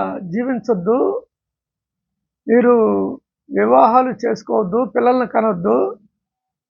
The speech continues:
దేవునికి దగ్గరగా మీరు నివాసం చెయ్యండి" అని ఇర్మియా గ్రంథంలో మనం చదువుతాం. ఆ విధంగా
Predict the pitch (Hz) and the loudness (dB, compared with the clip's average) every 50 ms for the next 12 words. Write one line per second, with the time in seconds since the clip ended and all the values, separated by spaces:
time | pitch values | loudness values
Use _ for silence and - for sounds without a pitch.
0 | _ _ _ _ _ _ _ _ _ _ _ _ _ _ _ _ _ _ _ _ | _ _ _ _ _ _ _ _ _ _ _ _ _ _ _ _ _ _ _ _
1 | _ _ _ _ _ - - 175 214 247 285 302 294 294 269 269 - - 277 240 | _ _ _ _ _ -8 -2 2 4 6 6 6 4 2 2 0 -2 -2 0 0
2 | 208 196 185 - 180 185 277 294 302 _ _ _ _ _ _ _ _ _ _ _ | 2 2 0 0 -2 -2 -6 -10 -16 _ _ _ _ _ _ _ _ _ _ _
3 | _ _ - 269 233 202 202 196 190 233 269 262 240 247 247 233 226 220 226 208 | _ _ -8 -2 -2 -2 -2 0 2 2 2 2 4 2 2 2 2 0 0 0
4 | 190 208 214 202 208 208 190 - - - 254 208 208 233 220 202 196 196 185 170 | 0 -2 0 2 2 2 2 0 -4 -8 -8 -6 -6 -6 -4 -2 -2 -2 -2 -2
5 | 170 190 185 180 175 165 165 - - _ _ _ _ _ _ _ _ _ _ _ | -2 0 0 0 -2 -4 -6 -10 -14 _ _ _ _ _ _ _ _ _ _ _
6 | _ _ _ _ _ _ _ _ _ _ _ _ _ _ _ _ _ _ _ _ | _ _ _ _ _ _ _ _ _ _ _ _ _ _ _ _ _ _ _ _
7 | _ - 202 233 262 285 262 226 214 196 190 190 190 190 - 190 _ _ _ _ | _ -4 0 2 2 4 2 2 2 0 -2 -2 -4 -6 -8 -12 _ _ _ _
8 | _ _ _ _ _ _ _ _ _ _ _ _ _ _ _ _ _ _ _ _ | _ _ _ _ _ _ _ _ _ _ _ _ _ _ _ _ _ _ _ _
9 | _ - - 226 240 254 262 277 285 277 262 220 214 220 220 214 214 214 214 214 | _ -2 0 2 4 4 4 4 4 4 2 2 2 0 0 0 0 -2 0 0
10 | 240 277 285 262 233 226 - 214 220 196 196 185 190 196 - - 247 277 _ _ | 0 0 0 0 -2 -2 -2 -2 -2 -2 -2 -4 -6 -8 -10 -10 -10 -14 _ _
11 | _ _ _ _ _ _ _ _ _ _ _ _ _ _ _ _ _ _ _ _ | _ _ _ _ _ _ _ _ _ _ _ _ _ _ _ _ _ _ _ _
12 | _ _ _ _ _ _ _ _ _ _ _ _ _ _ _ _ _ _ - - | _ _ _ _ _ _ _ _ _ _ _ _ _ _ _ _ _ _ -2 0
13 | 294 302 - - - 330 - 294 262 196 | 2 2 2 2 2 2 4 4 4 4